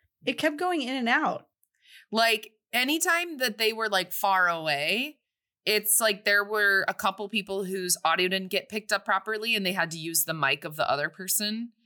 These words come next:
Speaker 2: and they didn't have any backup audio. It's very interesting 'cause it happened a lot where I was like, "Did I turn the sound down or did something happen? Is someone calling me?" Where, like, the,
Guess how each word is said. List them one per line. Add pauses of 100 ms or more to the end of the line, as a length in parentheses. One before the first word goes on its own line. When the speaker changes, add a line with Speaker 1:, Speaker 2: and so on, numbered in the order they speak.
(500)
Speaker 2:
and
they
didn't
have
any
backup
audio.
It's
very
interesting
'cause
it
happened
a
lot
where
I
was
like,
"Did
I
turn
the (220)
sound
down
or
did
something
happen?
Is
someone
calling
me?"
Where,
like,
the,